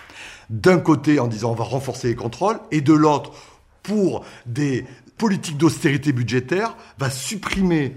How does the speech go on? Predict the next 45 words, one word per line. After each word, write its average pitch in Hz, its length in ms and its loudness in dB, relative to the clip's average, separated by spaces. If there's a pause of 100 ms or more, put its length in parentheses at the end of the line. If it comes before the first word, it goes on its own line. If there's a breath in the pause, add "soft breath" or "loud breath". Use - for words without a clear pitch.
des 120 220 -2
agences 120 320 0
d'inspection 104 380 -8
du 104 60 -8
travail, 165 460 0 (300 loud breath)
va 143 120 2
supprimer 175 840 0 (140 loud breath)
des 120 180 -2
inspecteurs 123 300 -2
du 113 80 0
travail, 175 300 2
donc 160 200 2 (160 loud breath)
va 156 80 4
empêcher, 202 560 2
si 233 160 -10
vous 165 80 -8
voulez, 202 380 -4 (180 loud breath)
les 139 140 -2
contrôles 190 400 0
sur 160 100 -2
ces 123 140 -10
travailleurs 123 260 -2
détachés. 110 480 -4 (220 loud breath)
Là, 311 240 2
on 170 100 2
est 175 80 4
vraiment 202 440 0
dans, 143 220 0 (140 loud breath)
dans 151 140 4
le 170 120 8
cœur 330 460 2
de 131 100 -2
la 117 120 -2
politique. 101 540 -12 (240 soft breath)
Quand 269 120 -2
vous 269 120 -2
voyez 214 220 4
des 127 120 -2
contradictions 127 680 -6
à 98 40 -6
ce - 120 -10
point, 104 260 -6
quand 180 120 -2
vous 202 160 -2
voyez 143 440 2